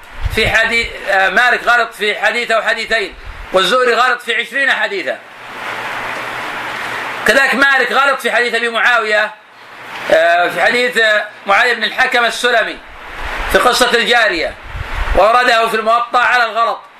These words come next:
واتفق الحفاظ على أن الخطأ من مالك رحمه الله. ولكن هذه أخطاء يسيرة مغتفرة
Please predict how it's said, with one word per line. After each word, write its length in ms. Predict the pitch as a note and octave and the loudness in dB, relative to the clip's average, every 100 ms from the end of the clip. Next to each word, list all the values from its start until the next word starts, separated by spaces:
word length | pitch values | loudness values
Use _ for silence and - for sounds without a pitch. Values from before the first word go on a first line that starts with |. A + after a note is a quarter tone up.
| - | -16
واتفق 400 | - A#3+ A3+ A#3 | 0 2 4 2
الحفاظ 460 | A3 - A3 A#3+ A3+ | 0 0 2 4 4
على 180 | A3+ | 2
أن 140 | A#3+ A#3 | 2 2
الخطأ 460 | A3+ - B3+ B3 | 0 0 0 0
من 180 | A#3 A3 | -2 -2
مالك 360 | A#3 A3 F#3 F3+ | 0 0 -2 -2
رحمه 360 | G3 G3+ F#3 | -2 0 -2
الله. 260 | F3 D#3+ A#2 - - - - - - - - - - - - - - - - - - - - - - - - - | 0 -2 -2 -8 -20 -18 -14 -10 -10 -8 -8 -8 -8 -8 -8 -8 -8 -8 -10 -8 -8 -8 -8 -8 -6 -8 -2 0
ولكن 280 | C4+ C4+ | 2 4
هذه 180 | C4 B3 | 2 2
أخطاء 380 | - - C4 A#3 | 0 2 2 2
يسيرة 520 | A3+ B3 G#3 F#3+ F#3+ - | 0 -2 0 0 -2 -6
مغتفرة 640 | A3 - B3 A#3 F#3+ C#3+ | -6 0 2 4 2 0